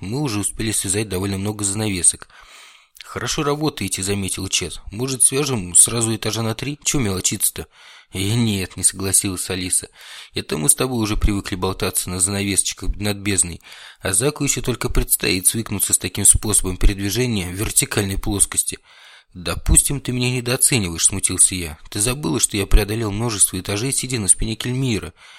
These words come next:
"И это немного другое", — возразила Алиса. "Все это не обсуждается. Сначала спускаемся на один этаж, а дальше посмотрим". А я и забыл, что Алиса у нас вроде непростая девушка. Она и покомандовать может, у нее это в крови,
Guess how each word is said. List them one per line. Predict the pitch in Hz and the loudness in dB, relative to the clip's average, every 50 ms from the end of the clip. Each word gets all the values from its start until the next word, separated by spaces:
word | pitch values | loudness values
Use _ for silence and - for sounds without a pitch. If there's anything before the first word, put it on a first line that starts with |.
| - - _ _ _ | -20 -20 _ _ _
"И | 92 92 | -4 -4
это | - - 117 | -4 -2 -4
немного | 110 117 120 113 110 113 | -2 0 0 -2 -2 -2
другое", — | 107 127 135 135 127 135 131 107 95 | -2 -2 -2 0 2 4 4 4 4
возразила | 92 90 98 95 101 95 98 98 92 87 82 | 2 0 0 0 0 0 0 0 0 0 -2
Алиса. | 87 87 85 82 - - - - - - - - - - - - | -2 -4 -2 0 0 -2 -2 -6 -16 -20 -20 -20 -20 -20 -20 -2
"Все | - - - 147 156 | 4 6 6 6 6
это | 151 - 139 | 2 0 0
не | 127 117 | 2 6
обсуждается. | - - - 104 101 90 95 87 80 - - - - - - - - - _ _ - _ - 117 | 8 8 10 8 8 4 2 0 0 -2 -4 -6 -6 -8 -12 -20 -20 -20 _ _ -20 _ -8 -6
Сначала | - - 107 104 - - 160 151 | -4 -2 0 2 2 2 4 4
спускаемся | 117 - - 107 - - 110 104 92 82 - 104 | 4 6 6 4 6 6 4 4 4 2 2 0
на | 95 95 | 0 -2
один | 104 117 139 143 | -2 -2 -4 -4
этаж, | 127 - - 120 113 - - | -4 -4 -4 -4 -2 -2 -4
а | 107 | -2
дальше | - - - - - - | -2 0 0 2 2 2
посмотрим". | - 98 - - - 98 90 - - - 80 - - - - - - - - - - - - _ _ _ - - | 4 6 6 6 6 2 0 -2 -4 -8 -12 -12 -16 -20 -20 -20 -20 -20 -20 -20 -20 -20 -20 _ _ _ -8 -4
А | - 92 | -2 -2
я | 92 92 110 127 | 0 0 0 0
и | 143 | 0
забыл, | 123 113 123 110 107 110 107 104 | 0 0 0 0 0 -2 0 0
что | - - - 87 | 0 0 0 0
Алиса | 87 92 101 - - - | 0 2 4 4 4 4
у | 95 | 4
нас | 90 87 - - | 4 4 4 4
вроде | 98 98 101 104 101 98 92 90 82 73 71 - - | 2 0 0 0 0 0 0 -4 -6 -8 -10 -14 -14
непростая | - 85 98 98 - - 117 - - - 98 92 | -8 -6 -6 -2 -2 0 2 2 2 2 0 -2
девушка. | 90 95 98 92 85 82 - - - - - - - - - - - - _ | -2 -2 -4 -4 -4 -4 -8 -8 -12 -18 -20 -20 -20 -20 -20 -20 -20 -20 _
Она | - 95 98 95 | -8 -6 -6 -4
и | |
покомандовать | 92 - - - - 95 101 123 143 143 120 107 98 - | 0 0 0 0 2 0 0 0 0 2 2 2 2 2
может, | - 101 98 92 85 80 - - - - - - | 2 2 2 0 -4 -6 -8 -6 -2 -2 -2 0
у | 90 | -2
нее | 101 113 117 117 113 | -2 0 0 2 0
это | 101 - - | 0 0 -4
в | - - | -6 -4
крови, | - - 113 127 123 98 85 - - | -4 -2 -2 -2 -2 -2 -4 -6 -8